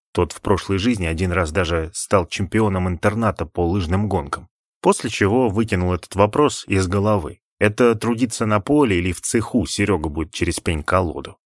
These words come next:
А подобные поручения он исполняет с шиком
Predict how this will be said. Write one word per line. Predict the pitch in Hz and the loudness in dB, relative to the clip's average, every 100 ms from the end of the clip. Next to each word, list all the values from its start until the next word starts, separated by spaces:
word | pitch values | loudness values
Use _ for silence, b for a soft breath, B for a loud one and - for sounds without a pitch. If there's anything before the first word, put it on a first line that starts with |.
| - | 2
А | - - | 4 4
подобные | - - - 139 101 | 2 2 2 2 0
поручения | 95 95 - 123 107 85 | 0 -2 0 0 2 0
он | 104 | 0
исполняет | 98 - 85 85 95 87 | 0 0 -2 0 0 -2
с | |
шиком | - - 120 127 110 82 | -6 0 0 2 0 -2